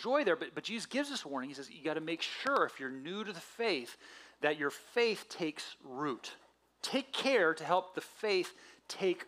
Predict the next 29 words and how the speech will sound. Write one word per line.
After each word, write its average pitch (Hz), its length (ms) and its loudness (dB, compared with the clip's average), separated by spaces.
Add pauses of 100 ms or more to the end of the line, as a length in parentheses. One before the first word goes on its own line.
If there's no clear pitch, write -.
(120)
root. 143 580 -2 (580)
And, 135 320 0
um, 120 380 4 (500)
it 139 80 0
makes 147 180 0
me 151 80 -2
think 151 300 -2
of, 127 260 4 (180)
of 117 280 0 (120)
newlyweds 131 640 -4 (280)
and 107 100 -12
newlywed 131 380 -4
love. 127 280 0 (680)
Uh, 120 280 0
you 143 60 -8
know, 139 120 2
it's - 100 -6
the - 80 -6
classic 147 420 4
stereotype 147 640 2
of 131 200 0
newlyweds 135 720 0
to 127 80 -4
be, 123 180 -4
like, 117 140 -4
infatuated 139 600 -2
with 127 180 -12
one 135 100 -4
another. 127 460 -4